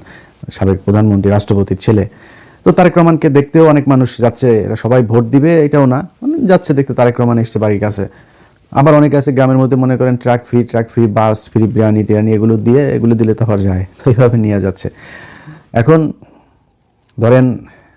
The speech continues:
যে লোকজন সামনে আছে, বাংলাদেশে কয়দিন আগে কোভিড হইল না?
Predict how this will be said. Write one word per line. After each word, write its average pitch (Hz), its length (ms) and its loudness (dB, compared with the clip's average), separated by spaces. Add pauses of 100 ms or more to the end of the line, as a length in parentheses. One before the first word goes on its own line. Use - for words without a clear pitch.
(120)
যে 117 220 0
লোকজন 120 480 0 (180)
সামনে 110 340 -4
আছে, 101 280 -4 (1080)
বাংলাদেশে 127 360 2
কয়দিন 127 260 2
আগে 127 160 -2
কোভিড 127 380 2
হইল 139 160 2
না? 156 160 -4